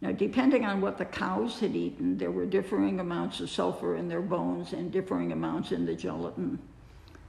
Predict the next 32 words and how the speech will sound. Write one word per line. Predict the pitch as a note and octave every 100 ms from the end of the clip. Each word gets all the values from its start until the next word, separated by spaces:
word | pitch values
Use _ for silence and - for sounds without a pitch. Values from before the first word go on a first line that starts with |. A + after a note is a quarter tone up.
| -
The | F#3+
little | G3 G#3 G#3+
yellow | G3 F#3+ F#3+ F#3+
flowers | - F3+ E3+ F#3+ F#3+ F#3
often | - - F3
seen | - F#3+ E3+
blooming | F3 F#3 F#3+ F3 E3+
in | F3+
pastures | G3 F3 E3+ - F#3+ F#3+ F#3+ -
are | F#3
mustard | D#3+ F#3+ G#3 - D#3 -
plants, | F3 D3+ - - -
which | - -
contain | - - F#3+ -
sulfur | - - E3+ -
compounds. | - F#3 E3+ E3+ F#3 A3 - - - - - - - - -
If | -
cows | - G#3+ G3+ G#3+
eat | G#3 A3
a | F3+
lot | F3+ F#3+
of | G3+ -
this | F#3+ -
type | F#3 F#3
of | -
plant, | - - E3 -
sulfur | - E3+ F3+ F3
gets | D#3+ D#3+ -
incorporated | E3+ - F#3 F#3 - F3+ D#3+ F2 D#3
into | E3+ F3
their | E3 D#3+
bones. | D#3 E2 C#2+ C#2+ C#3+ -